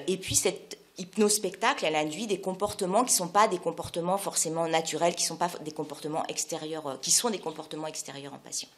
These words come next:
Ce que n'est pas non plus l'hypnose qu'en tout cas nous pratiquons nous en réanimation, c'est une hypnose thérapeutique, comme pour arrêter de fumer, comme pour la peur de prendre l'avion par exemple. Non, ce qu'on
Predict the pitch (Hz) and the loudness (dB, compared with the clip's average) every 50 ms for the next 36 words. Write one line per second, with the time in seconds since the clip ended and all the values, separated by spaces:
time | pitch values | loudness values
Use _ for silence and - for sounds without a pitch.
0 | - - - - - - - - - - - 202 202 202 202 202 220 214 208 208 | -16 -14 -14 -12 -12 -14 -14 -4 -4 2 4 4 4 4 6 8 8 8 8 6
1 | 208 214 214 208 - 247 240 208 180 - - 202 202 202 - - - 302 - - | 2 2 0 0 0 -2 -2 -2 -2 -4 -4 -4 -4 -4 -6 -6 -6 -6 -6 -10
2 | - - - - - 170 160 165 196 214 - - 185 175 - - - - 180 175 | -16 -20 -12 -4 -4 -4 0 0 -2 -4 2 2 0 2 2 -6 -6 -4 -2 0
3 | 175 170 160 151 147 147 147 147 147 143 139 143 - 226 247 - 170 147 - 160 | 0 0 0 0 0 -2 -2 -2 -2 0 0 2 2 2 0 0 -2 -4 -4 -4
4 | 156 151 156 151 165 165 160 - - 175 160 151 151 151 151 143 - - 262 277 | -4 -4 -4 -4 -4 -4 -4 -2 -2 0 4 4 2 2 0 -4 0 0 0 0
5 | 269 - - - - - - - - 185 190 208 208 - - 151 143 143 143 143 | -2 -6 -14 -16 -16 -18 -18 -2 6 6 6 6 6 0 -2 0 2 2 2 2
6 | 151 147 160 147 147 - - 139 143 147 151 170 185 196 202 208 196 - 170 165 | 0 -2 -2 -4 -4 -2 0 0 2 4 4 4 4 4 4 2 2 2 2 2
7 | 165 165 151 143 135 143 - 139 - 139 139 135 127 - - - 185 170 165 165 | 2 2 0 -2 -2 -4 -10 -4 0 0 2 2 0 -2 -2 2 2 2 4 2
8 | 160 151 135 - - 147 139 139 139 123 123 123 127 160 170 180 - 143 - 139 | 0 -4 -6 -6 -6 -6 -2 0 0 0 0 0 -2 -4 -4 -2 -4 -6 -6 -6
9 | - - - - - - - - - - - - - - - - - - - - | -8 -8 -10 -10 -16 -20 -20 -20 -18 -16 -16 -14 -14 -14 -12 -12 -12 -12 -14 -12
10 | - - 156 151 - - - 226 220 | -4 -2 -2 0 0 2 2 2 2